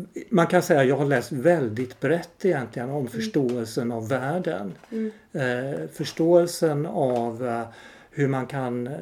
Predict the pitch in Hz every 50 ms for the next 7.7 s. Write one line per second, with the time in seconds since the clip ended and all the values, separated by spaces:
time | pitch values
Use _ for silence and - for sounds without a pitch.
0 | - - - - - 156 160 - - 156 147 147 - - 180 170 156 151 147 143
1 | 135 131 127 120 127 151 - 170 - - 143 123 120 117 110 113 135 117 175 131
2 | 127 123 117 117 117 110 110 113 135 - 120 117 123 123 135 143 127 160 - -
3 | 202 151 117 110 - _ - - 143 131 123 117 110 117 113 - 135 110 107 -
4 | - 110 104 131 143 143 147 165 156 143 147 151 139 - - 165 139 135 139 -
5 | 156 147 156 151 139 - 139 139 147 170 147 - - - - - 135 120 143 -
6 | 151 131 - - 143 - - 127 117 120 123 131 131 123 123 120 120 107 110 -
7 | - 131 - - 135 120 117 107 107 - 120 110 - 135